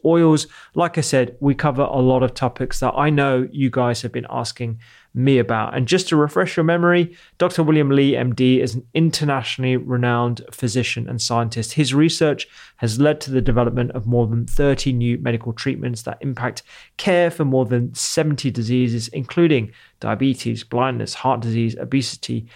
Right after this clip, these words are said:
And he's also president and medical director of the Angiogenesis Foundation, a leading global initiative on food and angiogenesis, the process of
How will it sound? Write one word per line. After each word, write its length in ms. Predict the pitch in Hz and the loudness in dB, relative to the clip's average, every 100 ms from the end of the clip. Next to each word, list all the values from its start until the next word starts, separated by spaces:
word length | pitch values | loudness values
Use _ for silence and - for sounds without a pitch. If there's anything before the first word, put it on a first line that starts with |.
| - - | -12 -2
And 80 | |
he's 220 | 131 120 - | 0 0 2
also 400 | 196 196 170 131 | 2 2 2 0
president 600 | - 170 - - 135 - | 0 -4 -2 -4 -4 -4
and 160 | 120 123 | -4 -2
medical 300 | 139 131 120 | 0 -2 -4
director 520 | 120 117 - 120 113 - - - | -4 -4 -4 -4 -6 -12 -10 -4
of 220 | 120 - | -4 0
the 200 | 127 - | 0 0
Angiogenesis 960 | 120 123 120 113 117 113 - 110 - - | -2 0 0 0 0 -2 -4 -6 -6 -10
Foundation, 720 | 117 110 113 113 - 110 117 | -8 -4 -2 -2 -4 -6 -4
a 100 | 123 | -2
leading 420 | 123 147 160 147 | 2 4 4 4
global 520 | 131 131 127 - 131 113 | 2 2 0 -2 -4 -4
initiative 640 | 120 - 117 - 120 113 _ - - - | -4 -4 -6 -4 -6 -6 _ -20 -20 -8
on 420 | - 120 117 113 - - | -2 0 0 -4 -12 -20
food 680 | - - 127 117 117 117 - | -8 0 4 4 2 -2 -4
and 320 | 117 117 113 - | -2 -2 -4 -4
angiogenesis, 880 | 123 123 120 113 123 117 110 120 113 | -4 -2 -2 -2 -2 -2 -4 -8 -8
the 100 | 113 | -10
process 640 | - - 127 120 123 113 - | -8 -2 -2 0 -2 -4 -4
of 280 | 131 120 | -2 -4